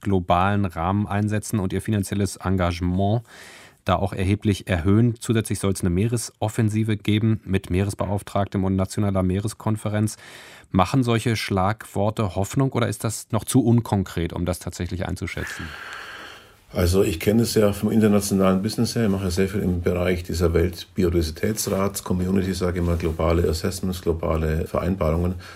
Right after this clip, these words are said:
Speaker 2: Und da brauche ich natürlich erstmal solche Aussagen, das finanzielle Engagement zu steigern, ist ein wichtiger Punkt. Natürlich muss es dann konkreter werden,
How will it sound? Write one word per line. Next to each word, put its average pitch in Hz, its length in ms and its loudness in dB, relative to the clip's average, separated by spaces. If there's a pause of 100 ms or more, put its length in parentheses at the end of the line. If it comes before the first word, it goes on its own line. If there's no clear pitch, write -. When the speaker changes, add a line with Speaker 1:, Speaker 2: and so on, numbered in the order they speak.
(260)
Speaker 2:
Und 92 140 -2
da 87 60 4
brauche 87 200 4
ich 98 60 0
natürlich 90 260 -2
erstmal 92 240 0
solche 92 320 2
Aussagen, 92 460 2
das 85 80 -4
finanzielle 90 420 0
Engagement 85 420 2
zu 87 120 -2
steigern, 73 340 0
ist 78 140 -4
ein 76 100 -2
wichtiger 87 340 -2
Punkt. - 380 -2 (460)
Natürlich 95 320 4
muss 95 100 2
es 95 80 -2
dann 87 120 4
konkreter 85 480 2
werden, 92 300 4